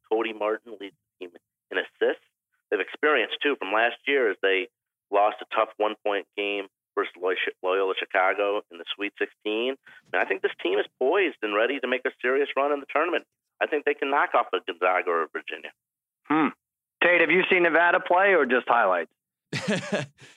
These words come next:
Speaker 3: Just, uh, yeah, I mean, uh, you know, we've,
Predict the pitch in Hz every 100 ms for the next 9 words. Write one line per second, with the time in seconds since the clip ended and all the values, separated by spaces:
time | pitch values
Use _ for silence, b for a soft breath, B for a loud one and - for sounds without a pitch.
0 | b - 180 180 - 165 156 151 143 139
1 | 143 202 202 190 185 180 156 143 180 147
2 | 98 127 143